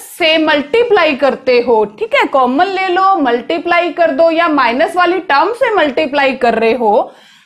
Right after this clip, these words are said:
For example, यहाँ पे चलो हम माइनस फ़ोर ले लेते हैं। ठीक है,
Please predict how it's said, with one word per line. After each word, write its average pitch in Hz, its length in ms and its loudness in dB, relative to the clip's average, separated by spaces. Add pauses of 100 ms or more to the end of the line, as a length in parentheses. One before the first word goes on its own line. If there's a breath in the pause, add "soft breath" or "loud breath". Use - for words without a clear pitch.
For 403 160 0
example, 381 500 0
यहाँ 392 320 2
पे 427 100 0
चलो 381 260 0
हम 349 200 2
माइनस 269 440 0
फ़ोर 359 280 0
ले 294 120 2
लेते 226 300 -4
हैं। 208 120 -8 (120)
ठीक 453 180 -6
है, 427 120 2